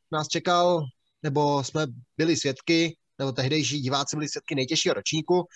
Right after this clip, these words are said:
Závod byl tehdy poznamenán sněhovými bouřemi, závodníci často hledali úkryt v domech u cesty a do San Remo dorazilo tehdy jen sedm,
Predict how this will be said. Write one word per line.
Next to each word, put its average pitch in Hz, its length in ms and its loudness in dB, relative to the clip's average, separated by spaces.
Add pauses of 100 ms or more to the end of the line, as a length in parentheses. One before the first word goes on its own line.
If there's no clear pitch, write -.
(300)
Závod 139 320 0
byl 165 300 4
tehdy 160 240 0
poznamenán 156 520 -4
sněhovými 160 420 -2
bouřemi, 147 460 0
závodníci 143 500 -4
často 143 260 -4
hledali 147 300 2
úkryt 143 340 -2
v 110 100 -8
domech 131 280 0 (140)
u 120 80 -14
cesty 143 480 0 (300)
a 135 60 -2
do 131 100 2
San 156 220 2
Remo 160 540 2 (100)
dorazilo 147 420 0
tehdy 147 260 0
jen 170 140 2
sedm, 156 340 -2